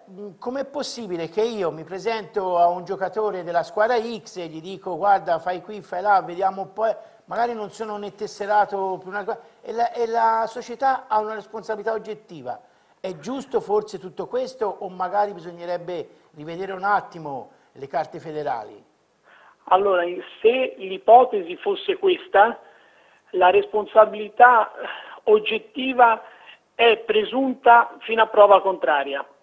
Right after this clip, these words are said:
Speaker 2: a differenza invece di un fatto che potesse essere compiuto da un tesserato. E quindi la società ha la possibilità,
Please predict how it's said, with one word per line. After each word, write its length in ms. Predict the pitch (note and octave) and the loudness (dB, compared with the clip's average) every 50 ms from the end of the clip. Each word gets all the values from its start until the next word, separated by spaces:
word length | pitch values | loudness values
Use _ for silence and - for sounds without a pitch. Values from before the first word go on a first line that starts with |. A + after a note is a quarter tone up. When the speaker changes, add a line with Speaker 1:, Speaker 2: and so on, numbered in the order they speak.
| _ _ _ _ _ _ _ _ _ _ _ _ _ _ _ _ _ - | _ _ _ _ _ _ _ _ _ _ _ _ _ _ _ _ _ 2
Speaker 2:
a 160 | - E3+ E3+ | 2 2 2
differenza 680 | - G3+ G3 - - G#3 G#3+ A#3 A#3+ A3+ G#3 - - F3+ | 2 -6 -12 -4 0 4 6 6 6 6 4 0 -4 -6
invece 460 | F#3+ F#3+ F#3 A3+ A#3 G#3 - - G3 | -6 -4 -4 -4 -4 -4 -2 -4 -6
di 100 | F#3+ A3 | -4 -4
un 100 | B3 A3+ | -6 0
fatto 360 | - G3+ G3 G#3 G3+ - G#3 | 6 8 8 8 8 4 -6
che 140 | - - F#3+ | -2 -2 -4
potesse 580 | F#3+ - F#3+ - G#3+ G#3 G#3+ - - F#3+ F3 - | -2 -2 -4 2 2 2 2 2 0 0 0 0
essere 200 | - F#3 F#3+ - | -2 -6 -4 0
compiuto 420 | - A3 G#3+ - G3 F#3+ - F#3 | 0 -2 -2 -2 -8 -4 -2 4
da 100 | F3 F3+ | 4 4
un 120 | F3+ F3+ | 4 4
tesserato. 720 | - F3+ D3+ - - E3+ D3+ C#3 C3+ B2+ - C3+ C3 B2+ - _ _ _ _ _ - - _ _ _ _ _ _ _ | -2 -6 -8 -4 -4 0 2 4 2 2 0 -8 -14 -14 -16 _ _ _ _ _ -20 -20 _ _ _ _ _ _ _
E 180 | - F3+ E3 | -6 -6 -6
quindi 320 | - A#3 B3+ C4+ B3 A3 G3 | -4 -2 -2 -2 0 2 4
la 140 | F#3 F3 - - | 4 4 4 4
società 580 | - - - - G#3+ - A#3 A#3+ C4+ C4 - - | -4 -4 -2 -2 2 6 8 10 10 10 8 6
ha 100 | - F#3+ | 4 4
la 120 | G3 F#3+ F3+ | 4 4 0
possibilità, 1000 | - G3+ F3 - - G3 F#3 F3+ G3 F#3+ G3 F#3+ - A3+ G#3+ G3 E3 D3 - | 0 -4 -6 -6 -8 -14 -12 -12 -10 -12 -10 0 6 8 8 8 6 4 -2